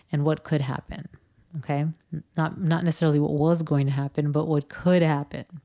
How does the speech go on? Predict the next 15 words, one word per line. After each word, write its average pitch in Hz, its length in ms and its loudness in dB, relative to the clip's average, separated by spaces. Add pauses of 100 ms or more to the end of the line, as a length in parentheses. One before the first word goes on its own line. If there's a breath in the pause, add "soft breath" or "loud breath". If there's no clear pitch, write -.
(640 loud breath)
And 170 140 0
so 185 100 2
then 175 280 2
that 190 240 0
fed 190 260 0
more 160 500 4
into 175 300 2
that 147 240 0
feeling 143 480 0
of 139 140 -6
being 147 260 2
not 139 200 -2
enough, 139 600 -4 (540)
okay? 160 320 0
And 160 440 2